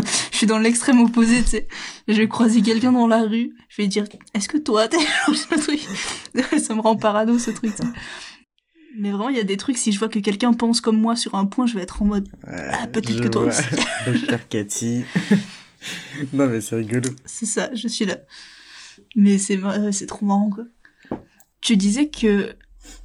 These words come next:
Speaker 1: Roméo et Juliette, c'est resté dans ton univers, donc jusqu'à
Speaker 2: Mhm.
Speaker 1: récemment. Mais tu disais aussi que, euh, depuis tes quinze ans à peu près, ton histoire, elle reprend vraiment ta vie à toi.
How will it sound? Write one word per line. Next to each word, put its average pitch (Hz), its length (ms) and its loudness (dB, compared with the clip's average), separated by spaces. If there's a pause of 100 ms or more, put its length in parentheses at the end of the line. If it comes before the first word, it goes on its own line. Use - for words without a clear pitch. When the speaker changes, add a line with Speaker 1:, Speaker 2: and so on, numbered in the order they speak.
(220)
Speaker 1:
Roméo 220 360 6
et 220 60 4
Juliette, 202 540 0 (140)
c'est - 200 2
resté 233 580 0 (280)
dans 214 160 2
ton 202 200 4
univers, 202 380 8
donc 196 180 6
jusqu'à 196 400 0
Speaker 2:
Mhm. 180 60 -2
Speaker 1:
récemment. 196 500 -2 (1160)
Mais 214 100 4
tu 202 140 4
disais 202 240 6
aussi 262 460 0
que, 226 560 2
euh, 202 340 0
depuis 196 320 0
tes 202 140 0
quinze 202 280 2
ans 226 60 4
à 208 80 4
peu 196 120 0
près, - 360 4 (360)
ton 202 200 4
histoire, 240 540 2
elle 196 580 4
reprend 202 360 2
vraiment 208 320 6
ta 202 200 0
vie 196 240 2
à 190 80 0
toi. 226 340 -2